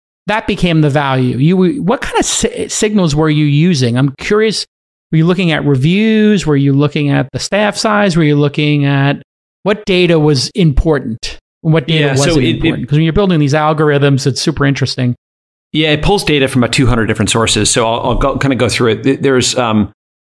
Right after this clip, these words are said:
Speaker 2: there's two reasons this works particularly well in consumer. The first is that all of the business models are the same. So if, if I'm selling you dog food, shampoo, or water, the margins are different, the channels are different, business models are identical. You make a widget, you sell a widget. That's very different than, let's say, tech, where you've got a game for iPhone, a securities business, or cryptocurrency.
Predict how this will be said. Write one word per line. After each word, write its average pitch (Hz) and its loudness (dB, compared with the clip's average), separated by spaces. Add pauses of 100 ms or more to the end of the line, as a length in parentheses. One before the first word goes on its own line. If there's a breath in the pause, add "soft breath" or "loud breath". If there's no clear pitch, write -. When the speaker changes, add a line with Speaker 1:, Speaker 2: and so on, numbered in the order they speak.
(160)
Speaker 2:
there's 131 0
two 220 -2
reasons 147 0
this 120 0
works 110 -2
particularly 110 -2
well 107 0
in 110 -4
consumer. 123 -2
The 104 -4
first - -2
is 110 -2
that 117 -2
all 123 0
of - -4
the 107 -2
business 117 0
models 92 -2
are 87 -6
the - -6
same. - -6
So 120 0
if, 113 -6 (100)
if - -4
I'm 156 0
selling 151 0
you 110 2
dog 117 0
food, - -2
shampoo, 110 -2
or 101 2
water, 101 0
the 117 -4
margins 113 0
are 113 -2
different, 120 -4
the - -18
channels 117 -2
are - -10
different, - -6 (140)
business 139 -2
models 110 -2
are 87 -4
identical. 80 -6
You 92 -6
make 110 -2
a 117 -2
widget, 98 0
you - -6
sell 80 -4
a 80 -6
widget. - -8 (280)
That's - -4
very 202 2
different 135 -2
than, 107 0
let's 92 -2
say, 90 -2
tech, 120 -6
where 101 0
you've 90 -4
got 95 -2
a 92 -4
game 104 0
for 92 -2
iPhone, 90 -2
a 85 -2
securities - -4
business, 82 -4
or 92 -6
cryptocurrency. 76 -6